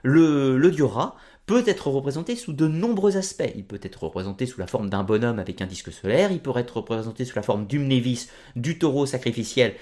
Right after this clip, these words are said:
qui se sacrifie pour gérer le monde, mais il peut également être représenté sous la forme du Bennu, donc avec cette symbolique du phénix qui ressuscite de ses propres cendres chaque matin. Alors ça, c'est les éléments, euh, fondamentaux de la cosmogonie d'Héliopolis.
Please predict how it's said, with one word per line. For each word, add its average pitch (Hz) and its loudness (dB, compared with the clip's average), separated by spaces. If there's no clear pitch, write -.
qui 160 -6
se - -4
sacrifie 131 -2
pour 104 -8
gérer 98 -8
le 95 -6
monde, 170 -4
mais 127 0
il 135 0
peut 139 -2
également 151 2
être 120 -8
représenté 117 -6
sous 135 -6
la 113 -2
forme 104 -2
du 107 -8
Bennu, 120 0
donc 120 0
avec 107 -2
cette - -6
symbolique 123 0
du 156 -4
phénix 113 -4
qui 156 -4
ressuscite 151 0
de 110 -6
ses 113 -6
propres - -8
cendres 143 -4
chaque 143 0
matin. 110 -8
Alors 175 6
ça, 214 2
c'est 214 2
les 170 4
éléments, 170 2
euh, 123 -6
fondamentaux 175 0
de 147 0
la 123 4
cosmogonie 143 -2
d'Héliopolis. 123 -2